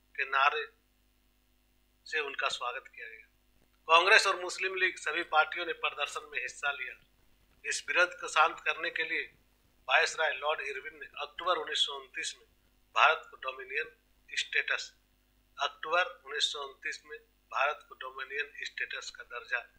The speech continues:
देने का ऐलान कर लिया। उन्होंने इस बारे में कोई समय सीमा नहीं बताई, लेकिन कोई समय सीमा निश्चित नहीं की कि कब देंगे, लेकिन देंगे। उन्होंने इस बारे में कोई समय सीमा नहीं बताई।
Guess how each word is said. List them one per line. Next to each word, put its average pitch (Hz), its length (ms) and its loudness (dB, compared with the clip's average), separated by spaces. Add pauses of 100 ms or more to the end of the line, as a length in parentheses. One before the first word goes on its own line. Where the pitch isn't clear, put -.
(1120)
देने 147 220 4
का 143 120 -2
ऐलान 117 260 -2
कर - 360 -20
लिया। - 120 -20 (1200)
उन्होंने 202 300 6
इस - 280 0
बारे 170 260 8
में 156 220 -8 (220)
कोई 180 140 2
समय 165 320 0
सीमा 151 300 -6
नहीं 143 220 -10
बताई, - 360 -16 (360)
लेकिन 139 260 -2 (420)
कोई 139 120 -4
समय 139 300 -6
सीमा 143 320 -8
निश्चित - 500 -14 (100)
नहीं 143 100 -6
की - 140 -16
कि 135 220 -14
कब 143 260 -4
देंगे, - 280 -18 (520)
लेकिन 160 240 -2
देंगे। 123 320 -6 (840)
उन्होंने 196 260 4
इस 160 260 4
बारे 175 220 8
में 175 120 -4
कोई 165 160 -4
समय 160 260 0
सीमा 147 280 -4
नहीं 127 180 -2
बताई। - 440 -16